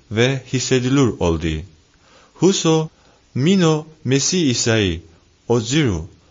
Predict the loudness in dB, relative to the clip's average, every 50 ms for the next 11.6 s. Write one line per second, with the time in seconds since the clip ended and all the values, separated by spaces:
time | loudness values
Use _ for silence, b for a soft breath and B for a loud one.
0 | _ -4 0 0 0 0 0 0 0 0 2 2 2 2 2 2 2 0 0 0
1 | 0 0 2 0 -2 -4 -6 -6 -2 0 0 2 0 -2 -4 -4 -2 0 0 0
2 | 0 0 -2 -4 -6 -4 -2 -2 -2 -2 -2 -2 -2 -2 -2 -4 -6 b b b
3 | b b b b b -4 -4 -2 0 -2 -2 -2 -2 -4 -10 -16 b b b b
4 | b b -6 -2 0 2 2 2 2 0 -2 -4 -4 -2 0 0 0 0 0 0
5 | 0 0 0 0 0 0 0 0 0 0 2 2 2 0 0 0 0 -2 -2 -4
6 | -6 -6 -8 -12 _ _ _ _ _ _ _ _ _ _ _ _ 0 2 2 2
7 | 2 0 0 2 2 0 0 -2 0 0 0 2 2 2 2 0 0 0 0 2
8 | 2 0 -2 -6 -12 -20 _ _ _ _ -8 -2 0 0 0 0 0 0 0 0
9 | -2 -4 -8 -14 -20 _ _ _ _ _ _ b b b b b b b b b
10 | b b -10 0 2 4 4 4 2 2 2 2 4 4 2 0 2 2 2 2
11 | 4 4 4 4 2 2 2 2 2 2 0 -2